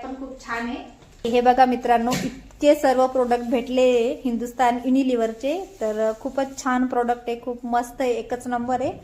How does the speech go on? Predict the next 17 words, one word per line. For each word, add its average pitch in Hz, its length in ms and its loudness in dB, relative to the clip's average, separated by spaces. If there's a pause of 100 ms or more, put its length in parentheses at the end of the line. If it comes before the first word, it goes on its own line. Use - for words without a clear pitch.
(580)
तर 214 280 -2
चला 247 300 2
मग, 247 180 -2
आता 240 360 0 (500)
मला 220 140 -4
तर 226 180 -6
खूपच 254 280 -4
चांगलं 247 320 2
वाटलं. 247 260 0
मला 285 180 0
काय 320 140 0
वाटलं, 285 360 0
फक्त 277 180 -6
एक 277 200 -2
ट्रॅव्हल 254 260 4
बॅग 254 240 2
असेल, 254 280 2